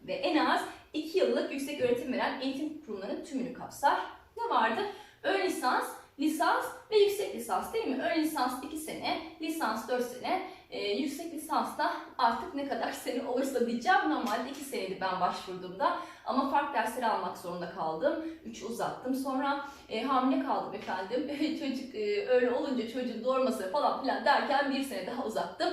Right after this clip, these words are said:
Dört senede yüksek lisansı bitirmiş oldum. O birazcık uzatmaya dayalı. Evet. Yüksek öğretimde devam ediyoruz. Yüksek öğretimin amaç ve görevleri Milli Eğitim'in genel amaçlarına ve temellerine uygun olarak altı tane maddemiz var. Ne yapabiliriz biliyor musunuz?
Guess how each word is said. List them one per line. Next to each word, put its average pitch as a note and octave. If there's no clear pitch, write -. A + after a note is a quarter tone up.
Dört A#3+
senede -
yüksek G#3+
lisansı -
bitirmiş -
oldum. -
O A#3+
birazcık -
uzatmaya A3
dayalı. -
Evet. -
Yüksek D4+
öğretimde C4+
devam D4+
ediyoruz. -
Yüksek A4
öğretimin C4+
amaç F#4+
ve G#3+
görevleri G3+
Milli E4+
Eğitim'in C4
genel C#4+
amaçlarına A#3+
ve -
temellerine A#3+
uygun A#3
olarak A3
altı D#4+
tane D#4
maddemiz B3
var. E3+
Ne A#4
yapabiliriz A#3+
biliyor G4
musunuz? A#3+